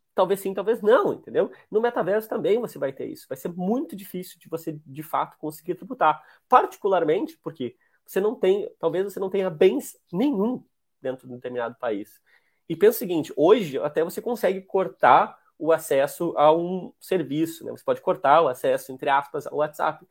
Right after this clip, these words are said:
No momento que você utilizar o metaverso pra fazer milhares de coisas, será que você pode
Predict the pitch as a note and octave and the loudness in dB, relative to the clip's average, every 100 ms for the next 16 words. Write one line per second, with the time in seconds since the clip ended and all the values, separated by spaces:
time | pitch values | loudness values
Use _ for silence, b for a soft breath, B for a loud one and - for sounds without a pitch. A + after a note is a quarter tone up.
0 | B B - A3 C4+ C4+ G#3+ G#3 D#3+ F3 | B B 0 2 2 -2 -2 -2 -2 -6
1 | - G3+ - F#3 D#3 D#3+ - D#3 D3+ D3 | -4 -6 -6 -8 0 2 2 0 -2 0
2 | C#3+ - D3+ C#3+ D3 C3 C3 C#3 C#3+ D#3 | 0 -2 -12 -8 -8 -8 -12 -4 2 2
3 | G#3 E3 B2 - D3 F#3 C#3 B2 - _ | 2 -2 -6 0 2 2 0 -8 -14 _
4 | B B - F#3 G3 - _ E3+ E3 A3 | B B -8 -8 -10 -18 _ 4 4 4
5 | D3 C3 | -2 -10